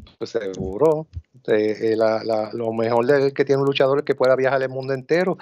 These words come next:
La fanaticada que te quiera conseguir, ¿en qué redes sociales te puede buscar?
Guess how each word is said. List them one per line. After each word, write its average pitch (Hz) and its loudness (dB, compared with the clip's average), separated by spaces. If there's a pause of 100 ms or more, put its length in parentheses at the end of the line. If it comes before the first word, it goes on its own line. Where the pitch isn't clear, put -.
(320)
La 151 4
fanaticada 160 0
que 196 -4
te 190 -4
quiera 175 4 (440)
conseguir, 131 0 (100)
¿en 127 0
qué 147 6
redes 160 2
sociales 143 0
te 135 2
puede 135 2
buscar? 123 -2